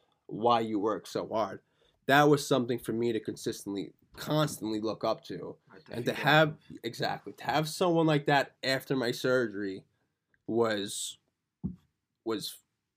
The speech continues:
Speaker 1: fucking, like, unmatched.
Speaker 2: Mm-hmm.
Speaker 1: Like, if I didn't have that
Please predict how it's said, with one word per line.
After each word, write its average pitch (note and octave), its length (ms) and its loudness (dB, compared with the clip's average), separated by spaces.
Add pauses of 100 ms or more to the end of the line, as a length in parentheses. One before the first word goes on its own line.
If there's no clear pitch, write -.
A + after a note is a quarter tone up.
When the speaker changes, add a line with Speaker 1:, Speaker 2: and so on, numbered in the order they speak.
(120)
Speaker 1:
fucking, G#2 460 0
like, A2 240 -8
unmatched. A2 840 -8
Speaker 2:
Mm-hmm. G#2+ 240 -20 (200)
Speaker 1:
Like, G#2 200 -8
if A#2 160 -2
I C#3+ 120 6
didn't C3 220 2
have A2+ 300 -2
that G#2 420 0